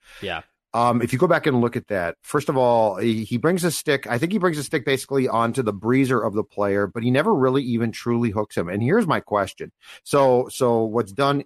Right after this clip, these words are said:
Speaker 2: i-, is done, and I am with you. Nothing drives me more nuts than the homer guys that sit there and say, "We got screwed by the officiating." You know what? Yeah, but I guarantee you that there, there were calls that the Golden Knights didn't like too, okay?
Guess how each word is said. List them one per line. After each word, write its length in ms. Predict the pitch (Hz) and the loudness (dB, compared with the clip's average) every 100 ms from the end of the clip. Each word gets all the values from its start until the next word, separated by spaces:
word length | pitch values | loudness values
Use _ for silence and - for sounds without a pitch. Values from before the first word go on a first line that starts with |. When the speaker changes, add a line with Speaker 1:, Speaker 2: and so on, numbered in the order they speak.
| 120 | -8
Speaker 2:
i-, 80 | - | -12
is 160 | 107 92 | -12 -6
done, 280 | 98 107 | -2 -2
and 180 | 113 110 - | -2 -6 -4
I 200 | 131 151 | -2 0
am 260 | 143 117 | 0 -2
with 220 | 107 95 95 | -2 -4 -8
you. 180 | 85 | -12
Nothing 480 | 85 104 120 151 139 | -4 -2 0 0 0
drives 380 | 113 113 113 104 | 2 2 2 0
me 140 | 117 | 0
more 280 | 104 104 107 | 0 0 0
nuts 460 | 104 98 95 - - | -2 -2 -4 -6 -14
than 200 | 98 92 92 - | -10 -8 -10 -10
the 100 | 98 | -8
homer 420 | - 113 110 110 | -2 0 0 -2
guys 520 | 98 90 90 90 - - - - - | -2 -2 -2 -4 -8 -16 -20 -10 -2
that 220 | 104 - | -2 0
sit 240 | - 120 - | -2 -2 0
there 240 | 104 104 | 2 4
and 140 | 95 | 2
say, 160 | - 107 | 0 2
"We 180 | 117 143 | 4 4
got 240 | 131 110 | 2 0
screwed 360 | - 139 139 127 | -2 0 0 2
by 160 | 120 | 0
the 80 | 113 | 0
officiating." 680 | 107 - 104 107 101 95 92 | -2 -2 -4 -2 -2 -2 -2
You 60 | |
know 160 | 113 143 | 0 2
what? 340 | 131 123 120 - | 4 2 0 -2
Yeah, 420 | 110 110 107 104 | 0 2 2 0
but 140 | - 104 - - - | -2 -8 -10 -18 -8
I 80 | 107 | -4
guarantee 400 | 104 120 117 110 | -2 -2 -2 -4
you 260 | 101 101 - _ _ _ - | -2 -2 -4 _ _ _ -2
that 160 | 107 | 0
there, 220 | 117 107 - _ | 2 0 -2 _
there 100 | 113 | -4
were 80 | 104 | -4
calls 400 | - 120 113 - | 0 0 0 -2
that 140 | 101 98 | -6 -4
the 40 | |
Golden 240 | 107 107 95 | -2 -2 0
Knights 240 | 98 - | -4 -4
didn't 200 | 101 90 | -6 -6
like 200 | 90 85 | -6 -6
too, 280 | - 98 80 | -6 -4 -4
okay? 260 | - 110 | -2 -2